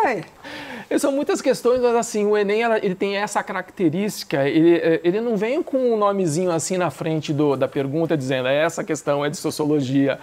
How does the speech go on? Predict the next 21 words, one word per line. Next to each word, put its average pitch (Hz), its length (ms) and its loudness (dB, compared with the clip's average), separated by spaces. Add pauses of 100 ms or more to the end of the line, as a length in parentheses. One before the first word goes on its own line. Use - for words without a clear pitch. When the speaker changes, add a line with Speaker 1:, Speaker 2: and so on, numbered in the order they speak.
(260)
Speaker 2:
essa 160 360 0
questão 156 360 -2
é 156 60 2
de 139 80 -4
filosofia." 143 960 -2
Não, 233 320 -2
não 233 220 -2
é 196 220 -2
assim, 147 500 -4
gente. - 500 -10 (680)
É, 147 760 0
eu 147 60 -2
acho 156 140 -8
que 175 80 -6
todos 185 360 0
os 160 80 -6
professores 156 640 0
aqui 139 400 0
da, 117 800 -2 (100)
da, - 300 -4
da, - 380 -6